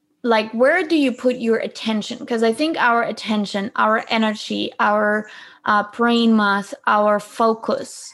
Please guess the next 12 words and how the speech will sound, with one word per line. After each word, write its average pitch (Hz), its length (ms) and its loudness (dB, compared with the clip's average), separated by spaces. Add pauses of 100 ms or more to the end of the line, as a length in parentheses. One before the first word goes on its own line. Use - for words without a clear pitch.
(100)
really 247 280 4
the 202 120 -2
focus, - 720 -6 (640)
is - 140 -2
so, 339 260 2
so, 330 280 0
so 285 180 2
important, 240 500 2
and 214 200 -4
people 233 360 0
underestimate 214 880 -2
it. - 260 -6